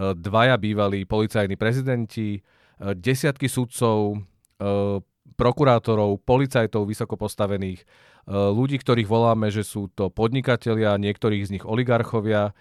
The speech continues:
a konkrétne už aj politici. Už aj politici z bývalej vlády, e, sa dostali do situácie, že ešte ani jeden z nich nie je obžalovaný, ale, ale jednoducho obvinenia tam už padajú. Z týchto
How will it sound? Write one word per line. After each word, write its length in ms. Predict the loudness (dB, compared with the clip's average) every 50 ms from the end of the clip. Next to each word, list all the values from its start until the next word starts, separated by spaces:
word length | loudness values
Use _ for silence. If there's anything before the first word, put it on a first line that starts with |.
| _ _ _ _ _ _ _ -10 -4 -2 0 2 2 2 0 -2
a 240 | _ _ _ -12 -4
konkrétne 480 | 0 0 0 2 0 -2 -2 0 0
už 160 | 2 2 2 2
aj 80 | 2
politici. 480 | 2 2 2 0 -2 -4 -6 -8 -8 -8 -10 -14 -20 -20 _ _
Už 160 | -4 0 2
aj 80 | 2 2
politici 480 | 4 4 4 4 2 0 -2 -2 -4 -4
z 80 | -2
bývalej 320 | 0 2 2 4 4 4 4
vlády, 300 | 4 4 4 2 0 -2
e, 100 | -2 -4 -4 -4 -2 -2 -2 -2
sa 240 | -4 -4 -4 -2 0
dostali 480 | 0 0 2 2 2 2 2 -2 -4 -6 -8 -12 -8
do 160 | -6 -4 -4
situácie, 640 | -4 -4 -2 0 0 2 0 0 -2 -2 -2 0 0
že 160 | 0 -2 -2 -4 -8 -10 _ _
ešte 240 | -8 -6 -2 0
ani 240 | 0 2 2 2 0
jeden 80 | 0 -2
z 100 | -2 -2 -4
nich 80 | -2 -2
nie 80 | 0
je 80 | 0 0
obžalovaný, 640 | 0 0 0 0 0 0 0 -2 -2 -2 -4 -4 -4
ale, 320 | -4 -4 -4 -4 -6 -8 _ _ _ _ _ _ _ _
ale 320 | -4 -2 0 2 2 2
jednoducho 320 | 2 2 0 0 2 2 2
obvinenia 400 | 2 2 0 2 2 0 0 0
tam 160 | -2 -4 -6
už 80 | -4 -2
padajú. 400 | -2 0 0 0 -2 -4 -8 -12 -18 _ _ _ _ _ _ _ _ _ _ _ _ _ _ _ _ _ _ _ _ _ _ _ _ _ _ _ _ _ -20
Z 80 | -10 -4 0
týchto 480 | 0 0 0 2 2 4 4 4 2